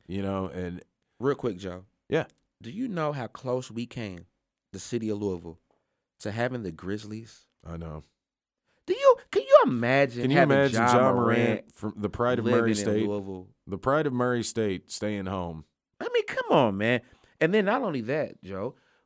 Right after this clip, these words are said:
Speaker 2: we dropped the ball on the Grizzlies and
Speaker 1: And the
Speaker 2: the
Speaker 1: Hornets.
Speaker 2: now Pelicans.
Speaker 1: Yeah.
Speaker 2: They both wanted to come to Louisville
Speaker 1: Well,
Speaker 2: first.
Speaker 1: but, but that's not a drop the ball. That was a,
Speaker 2: We
Speaker 1: our
Speaker 2: dropped the
Speaker 1: former
Speaker 2: ball.
Speaker 1: A D and our former basketball coach kept the N B A out of this town.
Speaker 2: You're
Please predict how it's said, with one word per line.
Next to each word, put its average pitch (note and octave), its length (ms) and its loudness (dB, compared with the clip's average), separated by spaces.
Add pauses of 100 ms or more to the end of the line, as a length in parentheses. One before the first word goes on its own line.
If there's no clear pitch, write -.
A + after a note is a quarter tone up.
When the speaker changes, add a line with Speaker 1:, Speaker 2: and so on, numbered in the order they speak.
Speaker 2:
we D3 220 -2
dropped D#3+ 420 2
the F#3 60 -6
ball B2 480 0
on C#3 180 -6
the C3 100 -4
Grizzlies E3 680 -6 (480)
and D#3 100 -14
Speaker 1:
And G#3+ 500 -2
the F#3 160 -4 (460)
Speaker 2:
the F2 100 -8
Speaker 1:
Hornets. F2+ 300 -2
Speaker 2:
now C3+ 220 2
Pelicans. A2 760 -4
Speaker 1:
Yeah. D#2 180 -10 (340)
Speaker 2:
They G3+ 160 0
both G#3 400 2
wanted F#3 200 -2
to F3+ 60 -10
come E3 200 -4
to D3 40 0
Louisville G3 260 6
Speaker 1:
Well, F#3 80 2
Speaker 2:
first. G#2 360 0
Speaker 1:
but, F3+ 200 2
but D3+ 200 -2
that's F#3+ 240 0
not G3+ 180 2
a C#3 40 2
drop A#2+ 320 0
the G#2+ 80 -2
ball. G2+ 340 0
That A2 180 0
was F#2 220 -4
a, E2+ 280 -4
Speaker 2:
We F#2 100 -2
Speaker 1:
our G2+ 40 0
Speaker 2:
dropped G#2+ 140 2
the - 0 -
Speaker 1:
former A2+ 280 0
Speaker 2:
ball. F#2+ 80 -4
Speaker 1:
A G#2+ 140 2
D G2+ 400 0
and F#2+ 180 -6
our F#2+ 140 -4
former F#2+ 320 -6
basketball F2+ 540 -6
coach E2+ 340 -6
kept G2 240 -6
the F2+ 160 -6
N E2+ 80 -8
B E2+ 140 -8
A D#2+ 180 -10
out D#2+ 160 -8
of C#2+ 80 -14
this C#2+ 160 -12
town. - 240 -14 (240)
Speaker 2:
You're G#2+ 180 -16